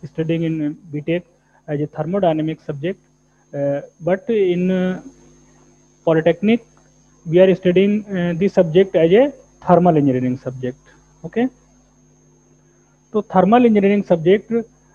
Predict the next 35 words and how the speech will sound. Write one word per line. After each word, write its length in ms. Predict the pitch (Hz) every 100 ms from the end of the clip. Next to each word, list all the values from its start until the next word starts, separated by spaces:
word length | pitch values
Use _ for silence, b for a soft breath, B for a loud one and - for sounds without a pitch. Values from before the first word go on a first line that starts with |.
| b
if 460 | 185 185 196 208 180
we, 380 | 233 269 262 226
uh, 240 | 220 214 - -
look 260 | 208 240
in 380 | 247 233 233 214
this 140 | 220 -
topic 420 | 180 156 202 - _ _ _ -
thermal 320 | 180 214 233
engineering, 500 | 180 165 143 135 131 127 139 170 208 - _ _ _ _ -
तो 160 | 196
हम, 140 | 190 214
uh, 160 | - 208
इस 300 | 190 190 -
सब्जेक्ट 300 | 185 226 226
को 80 | 226
देखते 320 | 190 190 240
ही 80 | 233
हमें 180 | 226 220
ये 120 | 220
पता 200 | 220 208
चलता 300 | 202 180 214
है 80 | 220
कि 80 | 220
कहीं 160 | 202 202
ना 80 | 233
कहीं 180 | 226
ये 60 | 220
सब्जेक्ट 400 | 190 165 190 185
जो 100 | 175
है 140 | 190 240 b b b
आपका 280 | 185 180 247 262 - _ _
heat 200 | 208 220
से 120 | -
related 440 | 185 175 160 156 131
है, 180 | 131